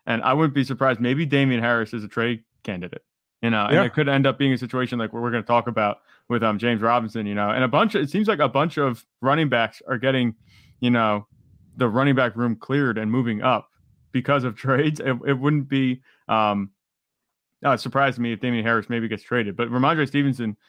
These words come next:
Speaker 1: seems to be the clear one right now. I don't, I, I don't think you can really start Damian Harris with confidence at this point anymore.
Speaker 2: Yeah, I, I, you know, I think even if Damian Harris starts to get a little bit of the workload back, Ramondre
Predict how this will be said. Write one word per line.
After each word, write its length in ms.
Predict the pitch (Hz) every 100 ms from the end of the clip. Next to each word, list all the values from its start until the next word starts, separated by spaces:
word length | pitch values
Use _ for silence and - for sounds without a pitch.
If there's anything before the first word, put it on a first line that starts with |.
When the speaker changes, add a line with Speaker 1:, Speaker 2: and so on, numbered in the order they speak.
| _
Speaker 1:
seems 240 | - 143
to 60 | 139
be 100 | 131
the 100 | 117
clear 240 | - 131
one 200 | 110 120
right 140 | 101 95
now. 140 | 92 101
I 100 | 113
don't, 120 | 120
I, 200 | 131 120 -
I 60 | 123
don't 100 | 123
think 160 | 139 131
you 60 |
can 160 | 117 120
really 340 | 123 113 104 - _ _ _ _
start 440 | - - 131 123 -
Damian 300 | 113 113 107
Harris 200 | 113 104
with 140 | 98
confidence 420 | 110 110 98 92
at 120 | 104
this 100 | 87
point 260 | - 98 90
anymore. 300 | 90 92 - _ _ _ _
Speaker 2:
Yeah, 240 | 131 147 127
I, 140 | -
I, 120 | 117
you 120 | 143 175
know, 100 | 151
I 120 | 143
think 220 | 196 185
even 320 | - 170 165
if 220 | 135 151 131
Damian 320 | 139 139 127
Harris 280 | 131 131 123
starts 320 | - 135 135
to 100 | 131
get 180 | 120 131
a 40 |
little 200 | 123 131
bit 100 | 127
of 120 | 120
the 120 | 120 117
workload 580 | 117 131 - 127 120
back, 420 | 101 113 165 - - _ _ _ _ _
Ramondre 560 | 143 147 175 196 175